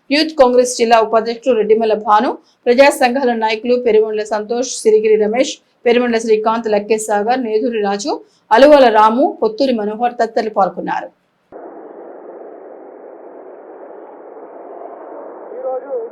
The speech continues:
Speaker 2: ఆంధ్రప్రదేశ్ ఉమ్మడి రాష్ట్రానికి మొదటి దళిత ముఖ్యమంత్రి గారైన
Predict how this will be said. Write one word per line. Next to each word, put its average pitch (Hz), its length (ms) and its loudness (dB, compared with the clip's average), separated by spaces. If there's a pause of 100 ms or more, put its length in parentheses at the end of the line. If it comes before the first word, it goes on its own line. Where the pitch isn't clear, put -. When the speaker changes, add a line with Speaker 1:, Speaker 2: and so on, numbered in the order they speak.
(960)
Speaker 2:
ఆంధ్రప్రదేశ్ 262 600 -10 (100)
ఉమ్మడి 247 280 -8 (100)
రాష్ట్రానికి 254 680 -10 (720)
మొదటి 269 400 -10 (360)
దళిత 254 320 -10
ముఖ్యమంత్రి 254 540 -10
గారైన 247 380 -8